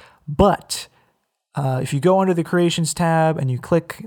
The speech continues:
you can see which version. There's instructions on how to download it. There's no catch. There's no gimmicks. I mean it. It is one hundred percent free. You can download the full version uninhibited.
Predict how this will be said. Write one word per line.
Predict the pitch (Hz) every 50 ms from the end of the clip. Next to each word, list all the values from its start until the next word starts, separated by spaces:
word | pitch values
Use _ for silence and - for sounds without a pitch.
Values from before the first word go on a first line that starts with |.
| 277 269
you | - 139
can | 123 127 120
see | - - 156 147
which | 139 139 135 -
version. | 135 143 151 151 147 139 139 143
There's | 131 120 120 117
instructions | 123 - - 143 135 - - 147 127 135
on | 131 131
how | - 127
to | 120
download | 113 147 151 160 156 151 147 147 147
it. | 139
There's | 135 127 120
no | 160 202 208
catch. | - - 202 190 196 - - - - - - - _ _ _ - - - _ _ _ _ - _
There's | - 123 123
no | 151 156
gimmicks. | 143 139 185 202 196 202 - - - - - - - - - - _ _ _ _ _ _ _ -
I | - 135
mean | 127 143 165 175 180
it. | 180 175 -
It | - 135
is | 131 131 120 127
one | 127 120
hundred | - 165 180 180 190 175
percent | 175 156 - - 175 156 156 156 -
free. | - - - - - - 170 185 196 190 190 190 185 180 165 - - - _ _ _
You | - 139
can | 135 139 127
download | 151 151 156 160 165 160 156 160 156 147
the | 127 117
full | - - - 196 196 196 185
version | 175 180 180 180 170 156 165 170 170 165
uninhibited. | - 156 165 170 170 165 147 160 151 147 143 143 139 135 135